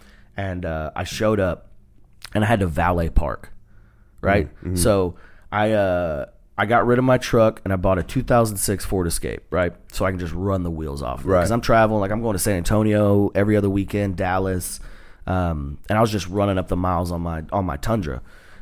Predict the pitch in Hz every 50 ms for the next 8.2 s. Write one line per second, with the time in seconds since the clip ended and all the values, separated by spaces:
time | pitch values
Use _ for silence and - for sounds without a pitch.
0 | - - 90 87 85 - 98 90 90 82 90 90 98 95 87 85 87 76 82 82
1 | 80 82 - 78 73 69 65 67 - 87 85 85 80 80 82 80 80 78 76 73
2 | - - - - - 87 - - 123 123 123 127 120 120 107 107 104 101 98 95
3 | 92 92 - - - - - - - - - - - - - - - - 101 104
4 | 95 95 87 - 90 - - - - 117 113 110 107 110 110 107 104 98 - -
5 | - - - - - - - 131 117 - 117 107 107 107 104 87 - 107 95 90
6 | - - 104 92 85 78 - - - 69 67 - 92 90 92 92 - - - 95
7 | 87 80 80 - - - - - - - 101 101 95 95 92 92 92 85 73 82
8 | 71 50 50